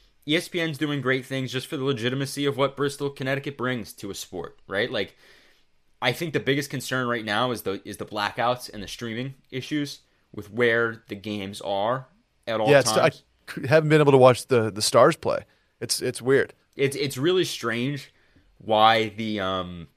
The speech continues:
Speaker 1: why certain games are, like, you can watch 'em locally. Like, I know the big, the big thing that's being talked about in the social circles right now,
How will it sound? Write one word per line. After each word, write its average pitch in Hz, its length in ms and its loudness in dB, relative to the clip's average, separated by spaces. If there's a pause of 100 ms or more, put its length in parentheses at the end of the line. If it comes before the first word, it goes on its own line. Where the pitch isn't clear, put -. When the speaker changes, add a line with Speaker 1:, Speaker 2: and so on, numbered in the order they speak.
(140)
Speaker 1:
why 113 160 -2
certain 123 320 -4
games 110 360 -6
are, 87 220 -4 (420)
like, 110 200 -4
you 120 120 -2
can 104 200 -8
watch 139 320 2
'em 156 120 -6
locally. 147 560 -4 (160)
Like, 123 180 2
I 139 240 2
know 151 160 2
the 143 80 2
big, 139 360 0
the 131 80 -4
big 120 280 -4 (680)
thing 135 180 0
that's 113 160 -6
being 117 180 -4
talked 110 240 -2
about 107 160 2
in 98 60 -4
the 98 60 -10
social 101 280 -4
circles 101 340 -6
right 95 160 -2
now, 92 260 -8